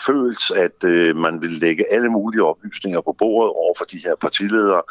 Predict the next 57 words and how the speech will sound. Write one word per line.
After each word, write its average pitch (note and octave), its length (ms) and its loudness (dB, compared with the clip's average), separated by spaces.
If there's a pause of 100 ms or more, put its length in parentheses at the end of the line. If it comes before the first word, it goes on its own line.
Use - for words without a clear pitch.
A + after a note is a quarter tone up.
(360)
uanset G2+ 500 2
om F#2 100 0
de F#2 140 -2
var D#2 180 2
relevante F2+ 420 0
eller E2+ 180 2
irrelevante E2+ 720 -2
eller D#2 160 -2 (100)
hvad. D#2+ 200 2 (340)
Men D#2+ 160 -2
de G#2+ 80 2
har F#2+ 80 4
ligesom G#2 280 -2
lagt D#2 280 -2
det E2+ 80 -4
hele E2 260 -4
frem. D2+ 260 -2 (560)
Øh, E2 360 4
og D#2 280 0
det C3 180 2
må B2+ 180 2
man G2+ 100 0
så G2+ 120 -2
sige, G#2 520 0
øh, F2 280 4 (460)
det A2 320 2
er, F2 120 4 (180)
det F#2+ 100 2
er A2+ 40 2
noget F#2+ 180 4
af A2+ 40 2
et G#2+ 60 -6
fejlskøn, D2+ 540 -2
og D2+ 140 -4
det F#2 60 0
er G2+ 40 4
jo G#2 120 4
altså D#2 220 0
noget, D#2 320 2
der, D#2+ 120 2 (580)
altså, - 220 -4
som - 180 -2
jo, D2 240 -4 (140)
nu D#2 60 -4
kan E2 180 -2
vi D2+ 40 -2
jo C#2+ 60 -2
se, G#2 160 0
det F#2 120 -6
har F#2+ 80 2
jo C#2+ 80 2
givet E2+ 240 -2
anledning E2+ 380 0
til, D#2 220 -2 (460)
at D3 100 0
den - 80 -8
tidligere, F#2+ 560 2